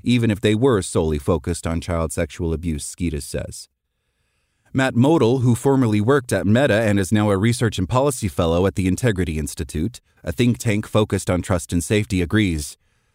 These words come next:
He's also doubtful of Yaccarino's claim that less than one percent of X users are under eighteen,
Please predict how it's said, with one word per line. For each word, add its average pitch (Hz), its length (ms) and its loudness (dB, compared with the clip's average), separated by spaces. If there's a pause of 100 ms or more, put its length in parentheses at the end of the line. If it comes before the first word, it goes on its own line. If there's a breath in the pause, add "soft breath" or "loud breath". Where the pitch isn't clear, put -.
(220)
He's 156 160 0
also 139 400 2
doubtful 98 480 2
of 90 80 0
Yaccarino's 98 600 2
claim 92 420 0
that 98 160 0
less 107 220 0
than 98 200 0
one 101 200 2
percent 95 400 -2
of 87 160 -2
X - 260 -6
users 85 380 -2
are 87 160 -2
under 85 280 0
eighteen, 78 640 -6